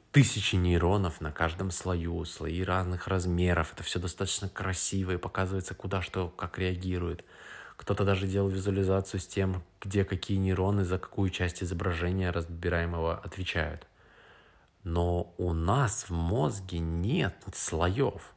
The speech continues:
которые строит нейронная сеть. Это огромный сложный граф с миллиардами рёбер. Есть, э, ощущение, что его даже визуализировать вменяемо нельзя.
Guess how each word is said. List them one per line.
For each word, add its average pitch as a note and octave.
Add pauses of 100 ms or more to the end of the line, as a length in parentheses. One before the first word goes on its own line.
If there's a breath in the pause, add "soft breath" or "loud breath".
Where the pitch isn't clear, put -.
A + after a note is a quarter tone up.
(140)
которые E2
строит D#2+
нейронная D2+
сеть. D2 (840 soft breath)
Это A2
огромный F#2+
сложный F2+
граф E2+
с -
миллиардами E2+
рёбер. F2 (2000 soft breath)
Есть, F#2
э, F2+
ощущение, B2
что G2
его G2
даже G2
визуализировать F2+
вменяемо D2+
нельзя. D2+